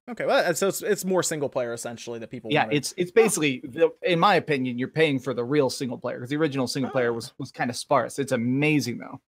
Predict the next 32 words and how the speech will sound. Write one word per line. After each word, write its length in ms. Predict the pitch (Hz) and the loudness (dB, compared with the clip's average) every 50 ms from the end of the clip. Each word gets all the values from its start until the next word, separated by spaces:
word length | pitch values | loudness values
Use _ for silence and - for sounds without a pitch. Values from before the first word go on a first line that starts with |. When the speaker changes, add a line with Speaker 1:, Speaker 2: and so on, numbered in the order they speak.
| _ _ - | _ _ -10
Speaker 1:
Oh, 100 | 370 349 | -6 -4
wow, 220 | 180 233 262 143 | -2 -2 -2 -4
cool. 240 | - - 294 302 135 | -4 -6 -6 -4 -4
All 100 | 139 285 | -6 -6
right, 140 | 285 247 214 | -8 -10 -8
very 160 | 151 180 226 | -8 -6 -6
good, 200 | 226 254 233 165 | -4 -6 -6 -4
very 180 | 143 160 185 185 | -4 -4 -4 -2
good. 180 | 208 202 160 - _ _ _ _ - | -4 -6 -6 -10 _ _ _ _ -2
Uh, 120 | 151 160 | 0 0
so 140 | 147 - 226 | 2 2 0
this 140 | 269 226 - | 0 0 0
is 60 | 196 | -2
just 140 | 190 170 - | -2 0 0
something 260 | - 180 151 170 165 | 0 0 0 0 0
they 140 | 156 143 135 | 0 0 0
rotate 420 | 127 147 151 151 147 - 160 131 120 | 2 2 0 0 0 -2 -4 -2 -2
in 400 | 139 143 143 147 147 147 143 135 | 0 0 0 0 0 0 0 -2
or 80 | 123 | -2
they 100 | 123 127 | -2 -2
were 60 | 123 131 | -4 -4
gonna 160 | 131 120 107 | -6 -8 -6
release 420 | 104 117 127 139 147 147 131 - | -6 -4 -4 -2 -2 -4 -4 -6
at 100 | 131 - | -8 -8
some 160 | - 143 135 | -8 -8 -8
point, 380 | 113 131 139 135 135 135 131 - | -6 -6 -4 -4 -4 -4 -6 -8
and 160 | - 117 120 117 | -10 -12 -8 -8
people 200 | 143 143 127 127 | -6 -6 -4 -4
just 220 | 139 131 - - _ _ _ - | -6 -6 -8 -10 _ _ _ -2
found 260 | 147 143 147 147 147 | 0 0 0 0 0
it 160 | 147 143 _ - | -2 -2 _ -10
and 220 | 135 123 110 - | -12 -12 -12 -12